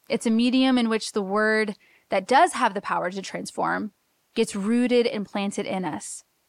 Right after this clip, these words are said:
It's also a medium in which we can actively yield our spirit to his by declaring his lordship and sovereignty over our lives. If we want wholehearted worship, we must wholeheartedly return and submit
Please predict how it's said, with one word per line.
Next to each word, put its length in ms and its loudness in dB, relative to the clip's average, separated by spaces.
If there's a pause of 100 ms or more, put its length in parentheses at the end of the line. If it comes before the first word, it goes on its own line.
(120)
It's 120 -6
also 380 2
a 80 2
medium 400 0
in 100 -2
which 200 -4
we 100 -4
can 200 -4 (120)
actively 520 0
yield 380 -2
our 200 -2
spirit 460 -4
to 100 -4
his 200 -4
by 140 -4
declaring 540 -2
his 180 -6
lordship 560 -2 (260)
and 160 -4
sovereignty 680 0 (300)
over 500 2
our 140 0
lives. 720 -6 (760)
If 160 -4
we 180 4
want 280 4
wholehearted 580 4
worship, 440 -2 (300)
we 160 2
must 480 4
wholeheartedly 760 0
return 460 -2
and 220 -4
submit 680 -6